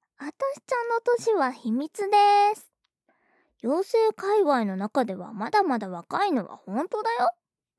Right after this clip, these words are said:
ダメ。教えないです。だってあたしちゃん、ダーリンと男と女の関係になりたいんだもん。そうだ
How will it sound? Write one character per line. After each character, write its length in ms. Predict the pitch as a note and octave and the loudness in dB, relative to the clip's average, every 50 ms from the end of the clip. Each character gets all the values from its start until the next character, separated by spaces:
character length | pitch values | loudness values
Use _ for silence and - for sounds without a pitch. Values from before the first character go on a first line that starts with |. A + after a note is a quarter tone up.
| _ _ _ _ _ _ _ _ _ _ _ _ _ _ _ _ _ _ - | _ _ _ _ _ _ _ _ _ _ _ _ _ _ _ _ _ _ -8
ダ 120 | - A3 | -2 2
メ。 380 | A#3+ B3+ C#4 D#4 E4 F4 D#4 _ _ _ _ _ _ - | 4 4 6 6 4 4 2 _ _ _ _ _ _ -18
教 320 | A3 A#3+ - - - D4+ E4+ | -16 -16 -16 -12 -4 0 0
え 120 | F4+ F#4 | 0 2
な 220 | F#4+ G4+ G4+ F#4+ | 2 2 2 2
い 80 | F4 D#4+ | 2 2
で 400 | E4 F#4 G4 G4 G4 G4 G#4 G#4+ | 4 4 6 6 6 4 2 0
す。 80 | - _ _ _ _ _ _ _ _ _ _ _ | -4 _ _ _ _ _ _ _ _ _ _ _
だ 140 | - A#3+ E4+ A#4 | -6 -4 -4 -2
っ 60 | - - | -2 -2
て 80 | - | -6
あ 180 | - - - - | -6 -6 -10 -16
た 220 | - B3 C4+ D#4 | -12 -8 -8 -8
し 60 | - | -6
ち 80 | - - | -2 -2
ゃ 80 | F4 F4+ | -2 -2
ん、 80 | - _ _ - _ _ _ _ _ _ _ _ | -2 _ _ -20 _ _ _ _ _ _ _ _
ダ 300 | - A3 A3 A3+ B3 A#3+ | -6 -4 -2 -2 -2 -2
ー 40 | G#3+ | -2
リ 180 | F#3 F#3+ F#3 F3+ | -2 -4 -6 -6
ン 80 | F3 | -8
と 140 | A3+ G3 F3 | -10 -10 -12
男 380 | F3 F#3+ - D#4 E4+ - A4+ A4+ | -12 -6 -4 -4 -2 0 -2 0
と 140 | - A#4 F#4 | 0 2 2
女 280 | E4 D4+ C#4+ F4 G4+ | 2 2 2 2 2
の 100 | G#4+ G#4 | 2 0
関 280 | - - G4 F#4 E4+ - | -2 0 0 0 0 0
係 140 | E4 D4 C4 | 0 0 2
に 160 | B3+ A3+ G3+ | 2 0 -2
な 160 | F#3+ A3 G#3 | -2 -2 -4
り 100 | C4+ D#4+ | -4 -2
た 100 | - B4 C5 D#5 C5+ | 0 0 0 2 2
い 20 | |
ん 40 | G#4+ | 4
だ 100 | E4+ D#4+ | 4 4
も 140 | C#4+ B3+ G3+ | 4 4 2
ん。 160 | F#3+ G3+ C4 - _ _ _ _ _ _ _ _ _ _ _ _ _ _ _ _ _ _ _ | 0 -4 -10 -16 _ _ _ _ _ _ _ _ _ _ _ _ _ _ _ _ _ _ _
そ 220 | - F4 G4 G#4 | -2 0 2 2
う 20 | |
だ 120 | F#4+ B3+ | 0 -2